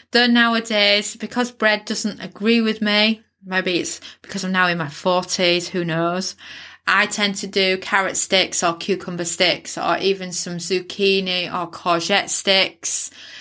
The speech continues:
and then dunk those in instead.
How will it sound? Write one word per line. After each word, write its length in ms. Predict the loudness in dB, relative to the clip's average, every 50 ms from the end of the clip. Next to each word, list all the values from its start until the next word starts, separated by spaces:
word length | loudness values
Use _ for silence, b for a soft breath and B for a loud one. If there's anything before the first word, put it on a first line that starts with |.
| B B B
and 200 | 0 0 0 0
then 200 | 0 0 -2 0
dunk 240 | 0 -2 -2 -2 -4 -4
those 320 | -2 -2 -2 -2 -2 -6
in 220 | -8 -10 -10 -10
instead. 800 | -10 -10 -10 -8 -8 -6 -4 0 0 2 2 0 0 -4 -10